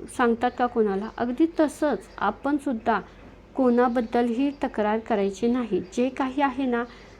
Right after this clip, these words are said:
ते आपल्या पोटात साठवून ठेवायचं. गणपती बाप्पांच्या पायाखाली उंदीर मामा असतात. आता तुम्हाला तर माहिती आहे, आपल्या घरात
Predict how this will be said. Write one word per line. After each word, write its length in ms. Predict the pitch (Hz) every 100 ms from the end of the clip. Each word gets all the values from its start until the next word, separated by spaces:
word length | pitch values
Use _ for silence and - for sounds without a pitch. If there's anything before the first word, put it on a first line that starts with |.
| - -
ते 60 |
आपल्या 320 | 262 240 220 226
पोटात 420 | 226 226 214 202
साठवून 460 | - 214 - 190
ठेवायचं. 520 | 180 196 175 160 - - - - - - - - - - - - - - 202 196
गणपती 480 | 196 185 214 208
बाप्पांच्या 560 | 226 220 - 214 214 233
पायाखाली 680 | 226 208 202 196 - 214 254 -
उंदीर 340 | 277 269 262
मामा 280 | 247 226 208
असतात. 280 | 196 - 226 - - - - -
आता 220 | 240 -
तुम्हाला 440 | 277 262 226 226 233
तर 100 | 269
माहिती 400 | 285 311 262 -
आहे, 100 | 196 - -
आपल्या 440 | 202 - 202 214
घरात 320 | 240 247 208